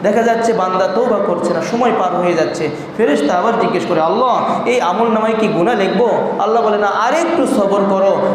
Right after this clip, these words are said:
দেখি দিন শেষ হয়ে যাচ্ছে, রাত চলে আসছে, রাতের মধ্যে কান্নাকাটি করে তওবা করে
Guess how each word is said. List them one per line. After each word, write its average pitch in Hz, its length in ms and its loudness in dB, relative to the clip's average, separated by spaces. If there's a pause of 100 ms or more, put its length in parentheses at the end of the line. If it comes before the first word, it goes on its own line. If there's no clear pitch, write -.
দেখি 240 280 0
দিন 226 280 2
শেষ 214 300 0
হয়ে 208 160 2
যাচ্ছে, 196 400 0 (220)
রাত 220 260 0
চলে 202 180 2
আসছে, 190 240 0
রাতের 196 280 0
মধ্যে 190 220 0
কান্নাকাটি 202 560 -2
করে 175 200 -2
তওবা 208 260 0
করে 190 180 0